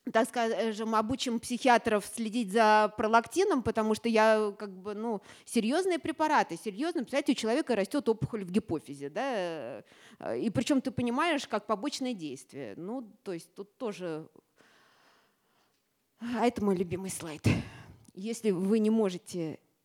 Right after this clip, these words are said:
изменить что-то, не беспокойтесь об этом. Да? Жанна Кальман, самая, э, рекордсменка по продолжительности жизни, сказала. Кстати,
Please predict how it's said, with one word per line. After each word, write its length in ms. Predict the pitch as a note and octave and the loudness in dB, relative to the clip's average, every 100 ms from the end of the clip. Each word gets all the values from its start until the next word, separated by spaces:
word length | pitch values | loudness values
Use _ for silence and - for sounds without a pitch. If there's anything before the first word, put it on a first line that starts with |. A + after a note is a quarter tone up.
| _ - | _ -8
изменить 520 | E3+ G3 C4 F4 - | -2 2 2 2 -2
что-то, 540 | - C#4 C#4 A#3+ A#3 - | -2 0 0 -2 -8 -10
не 120 | - | -8
беспокойтесь 800 | A3+ A#3 - B3 - F3 - - | -6 -8 -2 -2 2 0 0 -10
об 180 | D#3+ D#3 | -8 -4
этом. 320 | F#2 - - | -4 -4 0
Да? 140 | G3+ C#4 | 8 10
Жанна 300 | A3 F#3+ G3 | 10 8 4
Кальман, 440 | - F3 E3 D#3+ - - | 2 4 4 0 -4 -20
самая, 840 | - A3+ G3+ F#3+ F#3 F3+ F3 F3 F3 - - A3 - | -4 2 4 4 4 4 2 0 -2 -12 -20 -18 -4
э, 440 | F#3 F#3 F3+ F#3 | 2 4 6 6
рекордсменка 720 | F#3+ G#3+ - A#3+ G3+ F3 - | 6 4 6 6 6 4 0
по 120 | - | -4
продолжительности 960 | F3+ G3 F3+ F3+ F#3+ - E3+ E3+ - F#3+ | -2 0 2 2 0 -4 -6 -6 -6 -8
жизни, 340 | F#3 E3 E3 | -2 -2 -2
сказала. 580 | D#3 - E3 D#3+ C#3+ D#3+ _ _ _ _ | -8 -8 -8 -8 -10 -12 _ _ _ _
Кстати, 500 | - - G#3+ - C3 | 2 8 8 6 0